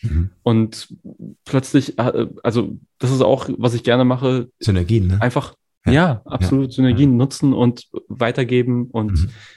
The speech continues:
Speaker 2: die, die Energie, das ist, das ist so eine Schale für mich. Das ist le-, schon leicht spirituell, aber das ist so eine Schale, Energie und
Speaker 1: Mhm.
Speaker 2: es ist, spielt keine Rolle, wem ich sie gebe, aber ich
Speaker 1: Mhm.
Speaker 2: gebe sie einfach in diese Schale rein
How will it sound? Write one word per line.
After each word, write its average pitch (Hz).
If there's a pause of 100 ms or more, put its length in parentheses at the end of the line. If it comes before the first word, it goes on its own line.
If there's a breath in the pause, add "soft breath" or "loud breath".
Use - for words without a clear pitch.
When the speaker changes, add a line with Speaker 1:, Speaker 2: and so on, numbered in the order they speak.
(460 loud breath)
Speaker 2:
die, - (120)
die 120
Energie, 120
das 127
ist, - (240 loud breath)
das 123
ist 131
so 147
eine 139
Schale 120
für 117
mich. 104
Das 107
ist 113
le-, 117
schon 117
leicht 117
spirituell, 123
aber 113 (280 loud breath)
das 113
ist 123
so 139
eine 120
Schale, 135
Energie 120
und 123
Speaker 1:
Mhm. -
Speaker 2:
es 131
ist, 143
spielt 147
keine 151
Rolle, 139
wem 143
ich -
sie 117
gebe, 123
aber 117
ich 90
Speaker 1:
Mhm. 76
Speaker 2:
gebe -
sie -
einfach 127
in 123
diese 117
Schale 127
rein 135